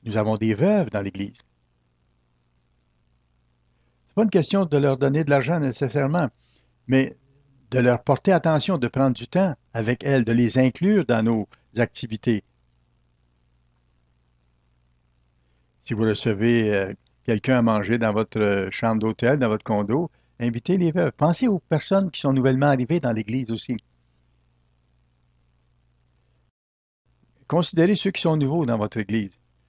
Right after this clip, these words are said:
Faites-les se sentir faire partie du groupe, de se sentir accueillis. Peut-être qu'ils sont limités dans leur deuxième dîme. Ça peut les aider, ça peut les encourager.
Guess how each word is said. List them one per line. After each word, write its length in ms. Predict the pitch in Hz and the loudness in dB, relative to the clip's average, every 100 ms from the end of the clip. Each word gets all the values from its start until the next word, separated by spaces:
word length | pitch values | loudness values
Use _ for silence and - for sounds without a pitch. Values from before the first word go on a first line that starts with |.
| _ _ _ _ _ _ _ | _ _ _ _ _ _ _
Faites-les 380 | - 180 - 185 | 2 2 4 2
se 140 | - | 2
sentir 520 | 139 139 127 160 156 - - _ _ - | 0 0 0 0 0 -2 -10 _ _ -2
faire 260 | - 139 | 4 4
partie 500 | - 139 - 180 165 - - | 6 2 2 -2 -2 -6 -8
du 100 | 117 | -2
groupe, 240 | 123 110 _ _ _ _ | 0 -2 _ _ _ _
de 80 | 135 | -4
se 140 | - | -2
sentir 480 | 139 147 135 - 170 - | -2 0 0 2 0 0
accueillis. 480 | 135 - 139 127 - _ _ _ _ _ _ _ _ _ | -4 0 0 0 -4 _ _ _ _ _ _ _ _ _
Peut-être 400 | 104 127 131 - | -4 0 0 -2
qu'ils 220 | - 110 | -6 -6
sont 240 | 92 123 113 | -2 0 2
limités 420 | 110 113 - 190 | 2 2 4 4
dans 140 | 160 | 4
leur 200 | 117 110 | 2 0
deuxième 400 | 101 110 104 107 | 0 -2 0 -2
dîme. 260 | 95 123 101 - _ _ _ _ - | 0 -2 -2 -8 _ _ _ _ -10
Ça 120 | - | -6
peut 140 | 107 120 | -4 -2
les 240 | 110 98 | -2 -2
aider, 240 | 107 104 147 | -4 -4 -4
ça 140 | 123 | -6
peut 140 | - | -4
les 260 | 120 113 104 - - | -4 -2 -6 -12 -8
encourager. 540 | 110 104 113 107 120 | -8 -4 -4 -4 -4